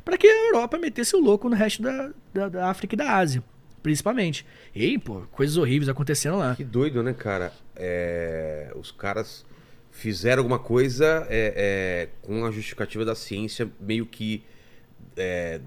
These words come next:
Speaker 2: deixava a consciência um pouco mais leve, né, pra eles.
Speaker 1: Definitivamente. Que é a tal
Speaker 2: Hum.
Speaker 1: da culpa cristã, né?
Speaker 2: Não, mas o na-,
Speaker 1: Precisa de uma justificativa, cara, porque
Speaker 2: o
Speaker 1: é
Speaker 2: pró-,
Speaker 1: um
Speaker 2: o próprio nazismo também.
Speaker 1: Também. Bom, o, o nazismo, ele tem, uma das principais bases é o darwinismo social.
Speaker 2: Então.
Speaker 1: Principais, assim.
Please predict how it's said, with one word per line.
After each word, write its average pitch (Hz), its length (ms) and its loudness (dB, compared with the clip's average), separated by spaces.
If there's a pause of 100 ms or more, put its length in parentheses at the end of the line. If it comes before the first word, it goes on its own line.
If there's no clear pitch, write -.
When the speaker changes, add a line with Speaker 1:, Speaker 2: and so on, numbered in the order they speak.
Speaker 2:
deixava 101 400 -6
a - 20 -4
consciência 113 460 -6
um 104 60 -4
pouco 127 400 -2
mais 113 180 -2
leve, 90 400 -2
né, 92 180 -4
pra - 160 -6
eles. 175 180 10
Speaker 1:
Definitivamente. 175 880 4
Que 196 100 8
é - 20 10
a 214 60 10
tal 233 160 6
Speaker 2:
Hum. 240 40 6
Speaker 1:
da 240 100 6
culpa 262 280 4
cristã, 233 480 2
né? 147 140 0 (240)
Speaker 2:
Não, - 100 -4
mas 143 160 2
o 131 120 -4
na-, 101 100 -4
Speaker 1:
Precisa 226 420 10
de 220 80 8
uma 226 120 8
justificativa, 202 640 4
cara, 123 160 -2
porque - 100 0
Speaker 2:
o 165 40 4
Speaker 1:
é 170 40 4
Speaker 2:
pró-, 196 80 2
Speaker 1:
um 185 140 2
Speaker 2:
o 147 40 -4
próprio 139 280 0
nazismo 131 580 0
também. 98 360 -2
Speaker 1:
Também. 156 440 6
Bom, 302 240 8
o, - 140 6
o - 40 6
nazismo, 220 460 8
ele 247 140 6
tem, 269 220 4 (100)
uma 208 120 6
das 214 160 4
principais 226 640 2
bases 147 480 2 (240)
é 147 120 4
o 170 60 4
darwinismo 185 440 2
social. 196 480 -4
Speaker 2:
Então. 202 460 0 (180)
Speaker 1:
Principais, 143 580 -2
assim. 101 260 -10